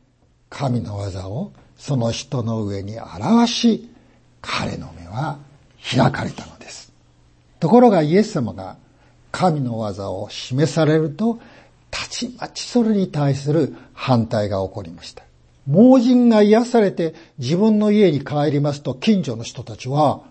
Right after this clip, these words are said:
この人の目が見えるようになったのを見て驚きました。ある人々は疑いました。彼がその人だとは信じなかったんです。目が見えるようになって、この人の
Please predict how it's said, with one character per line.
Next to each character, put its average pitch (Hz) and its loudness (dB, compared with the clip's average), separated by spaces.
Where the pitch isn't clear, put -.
こ 123 -6
の 160 6
人 - -4
の 151 0
目 160 2
が 139 0
見 131 0
え 233 8
る 226 8
よ 208 8
う 151 0
に 127 -4
な 117 -4
っ - -12
た 117 -6
の 110 -8
を 110 -12
見 113 -10
て 160 -6
驚 120 4
き 135 -2
ま - -6
し - -14
た。 - -20
あ 247 0
る 269 0
人 - -2
々 143 0
は - -8
疑 139 0
い 101 -12
ま 82 -18
し - -20
た。 - -20
彼 - 2
が - -8
そ 131 -10
の 165 2
人 185 0
だ 165 0
と 170 -2
は - -6
信 175 -2
じ 170 0
な 185 2
か 123 -2
っ - -16
た - -16
ん - -20
で - -20
す。 - -20
目 185 6
が 160 6
見 175 4
え 208 8
る 202 2
よ 170 2
う 160 0
に 165 -6
な 202 0
っ 196 -6
て、 143 -10
こ 147 -2
の 139 2
人 147 -4
の 143 2